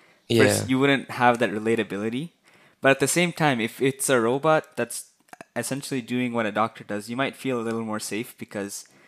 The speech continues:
Speaker 1: maybe the robot does its job better than a doctor because there's no room for human error,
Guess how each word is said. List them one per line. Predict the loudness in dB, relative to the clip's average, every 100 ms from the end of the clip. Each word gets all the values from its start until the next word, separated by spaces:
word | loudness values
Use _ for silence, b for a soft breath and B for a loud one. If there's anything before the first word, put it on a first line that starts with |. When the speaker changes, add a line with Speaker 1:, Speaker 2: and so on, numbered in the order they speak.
| b
Speaker 1:
maybe | -4 -2 0
the | 0
robot | 0 0 -2 -4 _
does | -6 -6
its | -10
job | -4 0 0 0
better | -2 -2
than | -4 -6
a | -4
doctor | -4 -4 -10 -12
because | -8 -8 -8
there's | -8
no | -6
room | -4 -6 -8
for | -8 -10
human | -8 -8 -8
error, | -8 -8 -10